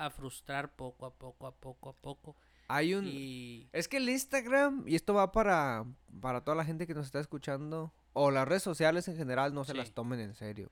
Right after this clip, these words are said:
Speaker 2: O sea,
Speaker 1: No,
Speaker 2: porque
Speaker 1: no,
Speaker 2: solamente
Speaker 1: no.
Speaker 2: es como un juego. Ahí nomás estás poniendo lo que, lo que te
Speaker 1: Lo que tú
Speaker 2: conviene,
Speaker 1: quieres poner.
Speaker 2: lo que tú quieres poner, y lo que, lo que mejor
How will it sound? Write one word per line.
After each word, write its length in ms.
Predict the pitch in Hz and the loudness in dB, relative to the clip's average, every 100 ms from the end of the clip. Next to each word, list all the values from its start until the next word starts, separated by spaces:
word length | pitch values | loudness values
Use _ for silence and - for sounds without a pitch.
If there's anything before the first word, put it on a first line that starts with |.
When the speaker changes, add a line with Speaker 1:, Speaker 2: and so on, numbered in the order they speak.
| _ | _
Speaker 2:
O 100 | - | -8
sea, 160 | 120 101 | -6 -8
Speaker 1:
No, 720 | 107 110 110 120 123 127 120 | -10 -14 -10 -8 -6 -6 2
Speaker 2:
porque 280 | 160 160 156 | 4 4 0
Speaker 1:
no, 40 | |
Speaker 2:
solamente 840 | 147 165 180 196 185 185 180 - - | 2 6 8 8 6 2 -2 -6 -4
Speaker 1:
no. 60 | |
Speaker 2:
es 100 | 151 | -2
como 160 | - 185 | 2 2
un 100 | 185 | 2
juego. 480 | - 143 135 113 - _ _ _ _ _ - _ _ - - _ - | 4 4 4 -2 -8 _ _ _ _ _ -20 _ _ -20 -20 _ -2
Ahí 240 | 131 165 | 4 4
nomás 300 | 214 220 208 | 6 6 4
estás 280 | 214 208 - | 4 2 2
poniendo 480 | 202 196 196 202 190 | 0 0 -2 -2 0
lo 200 | 170 - | -2 -2
que, 260 | 143 127 _ _ - | -8 -8 _ _ -8
lo 180 | 135 131 | -4 -2
que 100 | 135 | -2
te 120 | 131 | -2
Speaker 1:
Lo 20 | |
que 100 | 190 | 6
tú 40 | 208 | 8
Speaker 2:
conviene, 580 | 147 170 196 208 254 233 | 10 10 10 8 6 6
Speaker 1:
quieres 280 | 202 170 | 2 2
poner. 280 | - 123 127 | -2 -8 0
Speaker 2:
lo 140 | 151 135 | 0 0
que 100 | 143 | -4
tú 220 | 170 170 | -4 0
quieres 260 | 180 175 - | 0 0 0
poner, 500 | 135 131 170 190 208 196 _ _ - | 0 2 2 0 -4 -12 _ _ -2
y 140 | 151 | 0
lo 240 | 139 135 - | 2 0 0
que, 240 | 139 107 | -2 -2
lo 200 | 147 139 | -2 -2
que 120 | 147 | 0
mejor 640 | 135 135 - 175 208 196 | 0 0 2 6 6 4